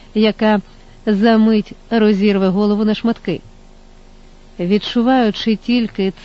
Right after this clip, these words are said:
це ритмічне гупання, він спробував підвестися за столу, але ноги неначе паралізувало, і Яків знову гепнувся на стілець.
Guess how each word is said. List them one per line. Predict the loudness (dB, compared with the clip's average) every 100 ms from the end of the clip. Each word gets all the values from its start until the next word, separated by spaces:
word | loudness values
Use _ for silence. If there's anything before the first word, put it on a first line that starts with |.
| -4
це | -2
ритмічне | 0 -2 -2 -2 -2 -4 -4 -2
гупання, | -2 -4 -4 -4 -6 -10 -18 -20 -20 -20 -10 -2
він | 0 2
спробував | 0 -4 -2 0 0 0 -2
підвестися | -2 -2 0 0 -2 -4 -4 -4
за | -4 -6
столу, | -6 -6 -4 -4 -8 -12 -20 -20 -20 -6
але | -2 0 0 -2 -6 -10 -2
ноги | 2 2 2 0
неначе | 0 0 -2 -4 -8 -2
паралізувало, | -2 0 -2 -2 -2 -2 -2 -4 -10 -20 -20 -20 -20 -10 0
і | 4 4
Яків | 4 2 0 0
знову | 2 2 2 2
гепнувся | 0 0 0 -2 -4 -2 -2
на | -2
стілець. | -4 -2 -2